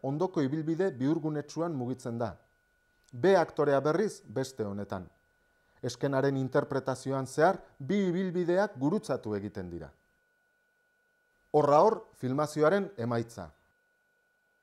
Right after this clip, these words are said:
Travelinaren hasieran, A aktorea aurre aurrean dago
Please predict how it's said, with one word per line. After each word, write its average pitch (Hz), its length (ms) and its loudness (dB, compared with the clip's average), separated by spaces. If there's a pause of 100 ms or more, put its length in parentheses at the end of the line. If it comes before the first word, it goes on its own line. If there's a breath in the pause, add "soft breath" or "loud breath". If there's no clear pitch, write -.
(100)
Travelinaren 165 720 6
hasieran, 165 540 0 (280)
A 180 200 6
aktorea 185 480 2 (160)
aurre 175 320 6
aurrean 156 340 6
dago 208 380 4